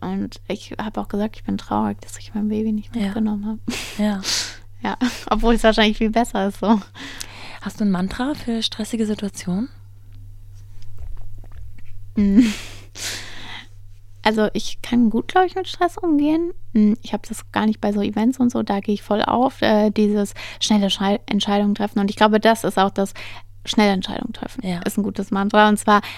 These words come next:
Speaker 1: äh, Fehler können immer passieren. Und es ist einfach wichtig, dass man, äh, sich in stressigen Situationen nicht aufhält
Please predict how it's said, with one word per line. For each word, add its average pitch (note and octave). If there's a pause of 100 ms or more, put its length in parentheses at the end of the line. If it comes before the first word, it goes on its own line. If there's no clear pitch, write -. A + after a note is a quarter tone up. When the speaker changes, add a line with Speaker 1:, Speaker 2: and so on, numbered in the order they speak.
(140)
Speaker 1:
äh, G3
Fehler G#3+
können G3
immer G3
passieren. G#3 (440)
Und G#3 (420)
es -
ist -
einfach F#3
wichtig, -
dass -
man, G#3
äh, -
sich G#3+
in G#3
stressigen G3+
Situationen G3+
nicht -
aufhält F#3+